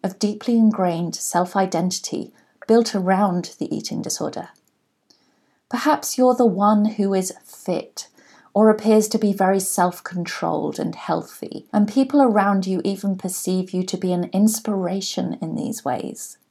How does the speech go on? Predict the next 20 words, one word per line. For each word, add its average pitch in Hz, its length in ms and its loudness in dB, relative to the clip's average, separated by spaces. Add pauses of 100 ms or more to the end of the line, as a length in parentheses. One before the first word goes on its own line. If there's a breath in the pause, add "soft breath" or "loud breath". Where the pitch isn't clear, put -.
(880)
Or 233 100 6
maybe 247 480 6
others 220 400 2
know 196 220 2
you 202 220 2
to 202 120 -4
have 185 200 -4
an 180 80 -2
eating 214 300 2
disorder, 208 580 0 (360 soft breath)
and 240 140 6
you've 254 180 2
been 226 180 2
in 208 200 2
and 208 120 2
out 196 240 -4
of - 100 -16
treatment 190 500 -4
for - 120 -6
years, 180 580 0